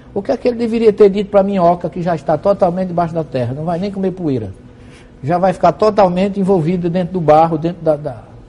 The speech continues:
Então, não há um senso.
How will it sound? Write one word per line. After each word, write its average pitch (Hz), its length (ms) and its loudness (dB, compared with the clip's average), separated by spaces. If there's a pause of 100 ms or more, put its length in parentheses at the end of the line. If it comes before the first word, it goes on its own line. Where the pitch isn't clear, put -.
(680)
Então, 254 340 -4 (320)
não 208 360 -2
há 185 280 0 (580)
um 196 140 -6
senso. - 720 -8